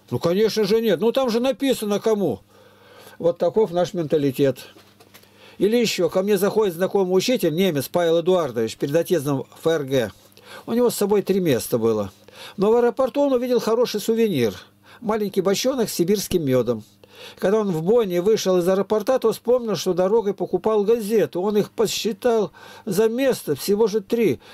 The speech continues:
Но оказалось, что бочонка нет. Вернулся, увидел там служащего и спросил, где ему можно найти оставленную вещь. Ему указали, он подошёл, а выдать некому.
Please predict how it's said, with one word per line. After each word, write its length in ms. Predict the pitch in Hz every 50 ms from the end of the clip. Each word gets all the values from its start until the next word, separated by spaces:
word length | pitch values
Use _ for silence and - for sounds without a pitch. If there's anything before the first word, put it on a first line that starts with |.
| -
Но 200 | - 196 190 214
оказалось, 480 | 226 214 233 233 220 254 254 240 226 -
что 140 | - 208 180
бочонка 680 | 170 170 180 208 196 - - 247 233 185 - 170 170
нет. 320 | 175 226 254 233 - - - _ _ _ _ _ _ _ _ _ _ - - - -
Вернулся, 600 | - 170 254 254 247 240 208 185 170 - - 165
увидел 380 | 170 185 185 214 269 262 247 208
там 220 | - - 202 185
служащего 580 | 156 - 220 226 175 190 190 185 143 - 190 196
и 40 | 202
спросил, 500 | - - 226 220 202 - 196 190 175 175
где 180 | 170 208 262
ему 160 | 262 247 226 214
можно 300 | 208 233 233 175 190 202
найти 260 | 202 196 185 - 233
оставленную 540 | 220 180 - - 202 202 190 190 190 196 190
вещь. 340 | 175 139 113 98 - - - _ _ - - - - - - -
Ему 240 | 202 226 311 330
указали, 400 | 269 - 233 208 165 196 196 196
он 80 | 226 190
подошёл, 460 | - 233 226 247 214 - 240 247 214 196
а 80 | 190
выдать 280 | 202 240 196 196 175 -
некому. 500 | 160 170 175 - 180 165 165 160 139